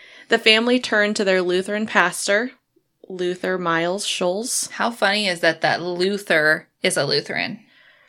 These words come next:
Speaker 1: He probably felt like he had to be Lutheran at that point.
Speaker 2: He was certainly obligated.
Speaker 1: Yeah, he's like, "You know what? I'm a little interested in Jesus Christ."
Speaker 2: This one literally has my name on it.
Speaker 1: Yeah, <laughs> this was meant for me.
Speaker 2: <laughs>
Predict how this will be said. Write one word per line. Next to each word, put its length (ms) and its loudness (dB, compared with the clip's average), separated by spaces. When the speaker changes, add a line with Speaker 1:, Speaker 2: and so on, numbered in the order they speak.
Speaker 1:
He 180 2
probably 480 2
felt 380 4
like 200 2
he 200 -6
had 460 -4
to 120 -2
be 160 -4
Lutheran 460 -4
at 100 -8
that 200 -6
point. 320 -8
Speaker 2:
He 240 4
was 180 2
certainly 420 2
obligated. 600 -2
Speaker 1:
Yeah, 160 8
he's 240 -2
like, 160 -2
"You 80 2
know 100 2
what? 240 4
I'm 140 4
a 40 0
little 220 -2
interested 540 -2
in 80 -6
Jesus 340 -8
Christ." 680 -2
Speaker 2:
This 240 2
one 180 2
literally 600 2
has 220 2
my 140 -2
name 200 -4
on 120 -10
it. 160 -12
Speaker 1:
Yeah, 300 2
<laughs> 220 -6
this 240 2
was 200 -4
meant 180 -4
for 80 -2
me. 460 0
Speaker 2:
<laughs> 140 -10